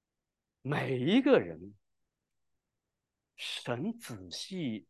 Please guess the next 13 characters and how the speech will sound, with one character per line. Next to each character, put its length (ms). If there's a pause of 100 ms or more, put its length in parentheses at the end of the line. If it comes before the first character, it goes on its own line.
查 400
看， 320 (1160)
没 180
有， 120 (200)
我 160
们 100
中 160
间 100
没 220
有 180
一 380
个 160
人， 240